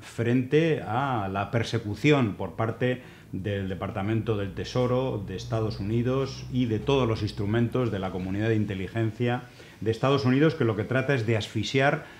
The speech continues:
eh, a Cuba, que no entre no solamente ingresos, sino también inversiones. Bueno, ahí se, eh, inauguraba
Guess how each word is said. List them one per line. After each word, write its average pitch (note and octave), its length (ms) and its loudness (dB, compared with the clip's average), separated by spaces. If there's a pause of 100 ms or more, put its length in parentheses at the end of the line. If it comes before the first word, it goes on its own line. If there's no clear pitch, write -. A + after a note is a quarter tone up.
(280)
eh, G2+ 320 -2
a G#2+ 160 -2
Cuba, E3 560 10
que A#2+ 160 6
no C#3+ 240 8
entre D3 400 6
no B2+ 140 2
solamente B2 420 6
ingresos, A#2 460 4
sino G#2 200 0
también G#2+ 540 0
inversiones. F#2+ 720 0
Bueno, F#2+ 280 -2 (360)
ahí C3 480 4 (280)
se, C3 640 0
eh, G#2 400 -6
inauguraba A#2 1200 2